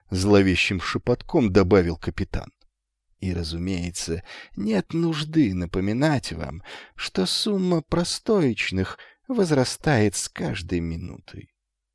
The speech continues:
«Тут даже говорить не о чем», задыхаясь, произнес Далдоун. «У нас просто нет с собой таких денег. Мы научная экспедиция, а не отряд банковских инкассаторов».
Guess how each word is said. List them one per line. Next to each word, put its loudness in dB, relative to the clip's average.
«Тут 4
даже 12
говорить 10
не 10
о 10
чем», 6
задыхаясь, 10
произнес 4
Далдоун. 6
«У 2
нас 6
просто 8
нет 10
с 0
собой 10
таких 6
денег. 6
Мы 10
научная 10
экспедиция, 8
а 12
не 8
отряд 12
банковских 6
инкассаторов». 6